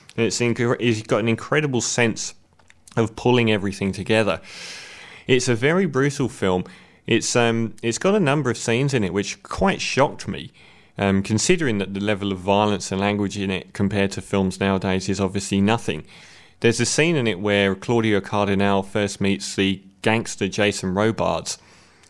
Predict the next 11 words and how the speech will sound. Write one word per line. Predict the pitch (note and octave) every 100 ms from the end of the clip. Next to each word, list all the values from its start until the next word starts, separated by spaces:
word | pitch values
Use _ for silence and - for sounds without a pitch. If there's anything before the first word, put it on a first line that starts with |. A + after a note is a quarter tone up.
| -
and | G#2+
his | F#2+ -
gang, | A#2+ A#2+ A2+ F2+
and, | D#2 G2 G2
uh, | G2 G2 F#2+ F2+
Jason | G2+ A#2+ B2+ A2+
Robards | G#2 G2+ F#2+ F2+
is | G2
very | G2+ D3 B2
interested | G#2 - G2 - F#2 F#2+
why | G2+ G#2 G2+ F#2